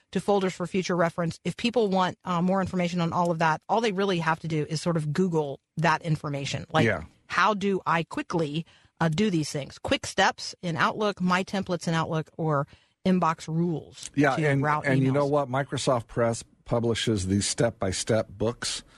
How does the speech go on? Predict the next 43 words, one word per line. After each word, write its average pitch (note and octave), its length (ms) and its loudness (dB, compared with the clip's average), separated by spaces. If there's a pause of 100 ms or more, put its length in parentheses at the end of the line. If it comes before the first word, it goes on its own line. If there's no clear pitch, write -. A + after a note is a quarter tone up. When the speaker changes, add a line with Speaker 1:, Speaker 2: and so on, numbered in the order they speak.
(320)
Speaker 2:
They G#2 80 2
have A2+ 220 2
one A2+ 200 0
for G2+ 220 0
Outlook, G2+ 480 -2 (440)
uh, F#2 300 2
and G2+ 100 2
every G2 220 2
version G#2 340 2
of F#2 120 2
Outlook. F#2+ 420 0
I've F#2 220 2
worked G2+ 240 0
on F#2+ 100 2
some G2+ 220 2
of G2 60 2
those F#2+ 220 0
in F#2+ 100 0
the F2 60 0
past, G2 500 -2
and, F#2+ 360 2
uh, E2+ 300 0 (520)
and F#2+ 180 2
they're G#2 160 2
very A2+ 320 0
good. F#2+ 300 0
They G2 100 2
just - 220 -6
tell - 200 2
you, G2+ 160 2
"Here's A2 280 0
wh-, - 160 -2
here's A2+ 240 2
how B2 80 2
you B2+ 180 2
do C3 220 2
this B2+ 180 -2
task G#2 480 0
step - 380 -4
by F2+ 100 0
step." - 400 -2
And F2 160 0
so F2+ 260 -2